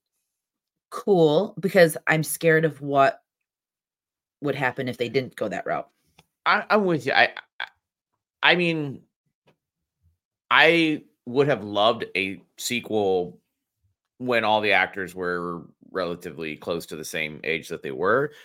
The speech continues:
Speaker 1: Yeah.
Speaker 2: Um, I still think, <sighs>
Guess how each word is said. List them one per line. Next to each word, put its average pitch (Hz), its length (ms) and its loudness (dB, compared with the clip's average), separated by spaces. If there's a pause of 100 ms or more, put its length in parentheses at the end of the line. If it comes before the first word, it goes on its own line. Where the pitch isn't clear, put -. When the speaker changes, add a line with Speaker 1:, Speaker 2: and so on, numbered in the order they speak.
(300)
Speaker 1:
Yeah. 117 200 -8
Speaker 2:
Um, 98 500 0
I 113 140 4
still 127 380 -2
think, 120 540 -4 (1000)
<sighs> - 20 -16